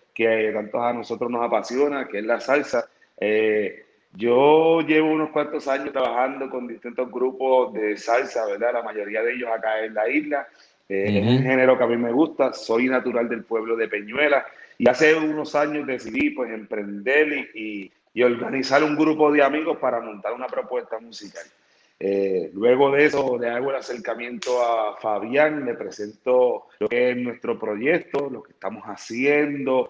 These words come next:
Speaker 1: cómo yo veo que se debe manejar, pues, la, la cuestión de lo musical, de la letra, de cómo nos debemos, ¿verdad?, presentar el proyecto, y empezamos a trabajar. Y, pues, todo eso,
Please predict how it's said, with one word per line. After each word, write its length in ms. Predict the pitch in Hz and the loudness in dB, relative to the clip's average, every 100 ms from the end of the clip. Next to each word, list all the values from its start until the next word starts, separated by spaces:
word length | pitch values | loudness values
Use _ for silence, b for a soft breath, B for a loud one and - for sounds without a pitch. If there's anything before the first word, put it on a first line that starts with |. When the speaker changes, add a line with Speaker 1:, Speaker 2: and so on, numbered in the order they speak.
| B | B
Speaker 1:
cómo 240 | 110 123 | -4 -2
yo 240 | 123 123 117 | 2 2 4
veo 280 | 120 127 123 | 4 2 2
que 100 | 113 | -6
se 180 | 110 | -6
debe 220 | 104 110 120 | -4 -2 -2
manejar, 840 | 120 113 104 110 120 120 117 - b b - | -4 -6 -8 -4 -2 -2 -4 -10 b b -4
pues, 160 | 101 | -2
la, 500 | 104 104 101 90 80 - | -2 -2 0 -2 -6 -10
la 120 | 90 | -12
cuestión 360 | - 98 - 104 | -10 -12 -10 -6
de 120 | 120 | -2
lo 100 | 117 | 0
musical, 840 | 113 117 - 90 123 127 131 127 117 | -2 -4 -10 -6 4 6 6 6 2
de 100 | 104 | -2
la 140 | 90 | -6
letra, 460 | 85 117 135 120 110 | -4 -2 -2 -2 -4
de 100 | 101 | -6
cómo 200 | 92 104 | -8 -10
nos 220 | 117 107 | -10 -10
debemos, 440 | 104 101 101 117 110 | -8 -6 -6 -10 -8
¿verdad?, 320 | 98 110 123 B B _ | -4 -2 -2 B B _
presentar 720 | 104 104 110 101 95 113 117 123 123 - | -2 -2 -2 -4 -4 2 2 2 -4 -8
el 200 | 113 110 | -8 -4
proyecto, 640 | 117 113 165 170 - 147 - - | -2 2 2 2 2 -2 -2 -2
y 120 | 123 | 0
empezamos 520 | 110 113 104 113 135 | 0 -2 0 0 2
a 80 | 143 | 2
trabajar. 520 | 143 139 135 107 95 _ - | 4 2 2 -2 -8 _ -14
Y, 800 | 101 101 101 101 98 95 92 | -10 -8 -6 -6 -6 -6 -10
pues, 340 | 92 127 165 - | -2 2 2 4
todo 340 | 123 135 151 | 4 8 8
eso, 400 | 156 151 139 135 | 6 2 -6 -8